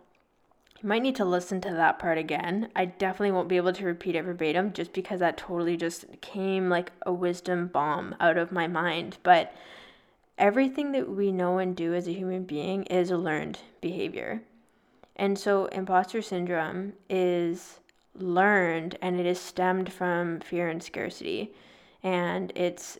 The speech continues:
it's the overworking to compensate for the fear of exposure because there was a lack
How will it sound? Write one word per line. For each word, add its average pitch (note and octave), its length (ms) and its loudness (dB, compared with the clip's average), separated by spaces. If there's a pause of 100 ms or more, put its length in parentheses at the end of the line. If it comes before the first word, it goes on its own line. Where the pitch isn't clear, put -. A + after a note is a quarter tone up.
it's F#3 260 -4
the - 240 -2
overworking F3 1200 0 (480)
to G#3 120 -2
compensate F#3 1040 -2
for - 180 -4
the F3 100 -4
fear F#3 360 2
of F3 80 2
exposure F3 920 0 (800)
because G#3 420 0
there G3 160 6
was F#3+ 200 2
a G3 80 4
lack F3 520 0